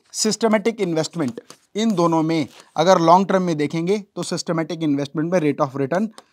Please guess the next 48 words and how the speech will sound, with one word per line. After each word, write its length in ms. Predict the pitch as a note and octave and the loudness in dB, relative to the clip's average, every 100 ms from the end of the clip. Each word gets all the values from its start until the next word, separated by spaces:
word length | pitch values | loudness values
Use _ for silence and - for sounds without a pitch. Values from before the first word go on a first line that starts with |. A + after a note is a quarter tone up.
| - - | -20 -12
जो 160 | B2 D3 | -2 0
है 60 | |
वो 240 | D3 G#3 A3+ - | 2 0 -4 -12
ज़्यादा 320 | C#3 D3 C#3 C#3 | -4 -2 2 2
आता 260 | - - | 0 -10
है, 100 | A2 _ _ _ _ - _ _ | -20 _ _ _ _ -20 _ _
मतलब 240 | B2 C#3+ C#3 | -6 -4 2
बारह 340 | C#3 C#3+ D#3+ | 4 4 4
से 120 | - | 2
अठारह 300 | E3+ - C3+ | -2 -2 -2
परसेंट, 360 | B2 A2+ A2+ A2+ | -4 -12 -16 -10
और 140 | C3+ | -6
यहाँ 200 | C#3+ D3 | 0 0
पर 160 | D3 E3+ | 0 -4
भी 220 | E3+ A3 - _ _ - | -4 -6 -10 _ _ -6
लगभग 340 | C#3 C#3+ D#3 | -4 -2 -4
दस 180 | C#3 D3 | -4 -6
से 220 | - G#3+ A3 - | -4 -6 -8 -10
बारह 240 | C3+ C3 B2 | -6 -4 -6
परसेंट 300 | A#2+ - B2+ | -10 -18 -20
का। 240 | - A2+ _ _ _ | -20 -20 _ _ _
तो 60 | E3 | 2
लमसम 360 | E3+ E3+ F#3+ F#3 | 4 4 2 -2
इन्वेस्टमेंट 440 | F3+ F3 F#3+ F#3 | -2 -2 -4 -2
भी 100 | F3+ | 2
आप 140 | F3+ - | 2 0
कर 80 | |
सकते 300 | E3+ F3 - | -8 -10 -8
हैं 60 | F3 | -8
अगर 180 | D#3+ D#3 | -4 -4
आपके 220 | D3+ E3 | -4 -8
पास 140 | D#3+ | -8
एक्स्ट्रा 300 | D#3 - - | -8 -8 -8
अमाउंट 260 | C3 C3 B2+ | -8 -8 -14
होता 200 | B2 B2+ | -16 -16
है 140 | B2+ A#2+ | -14 -16
तो। 220 | G#2+ G#2+ _ _ _ _ _ - | -18 -20 _ _ _ _ _ -6
तो 60 | F#3 | 4
फ्रेंड्स, 300 | G#3+ B3+ F3+ | 6 6 4
ये 160 | A#3 | 8
बात 160 | B3 A#3+ | 10 8
बड़ा 180 | G#3 G#3+ | 8 4
अच्छे 220 | G#3 G#3 | 4 -2
से 60 | F#3 | 0
ध्यान 200 | F3 F3 | 0 0
से 100 | F#3 | -2
समझ 260 | F3 E3+ | -2 0
लीजिएगा 380 | D#3+ D3+ E3 | -2 0 0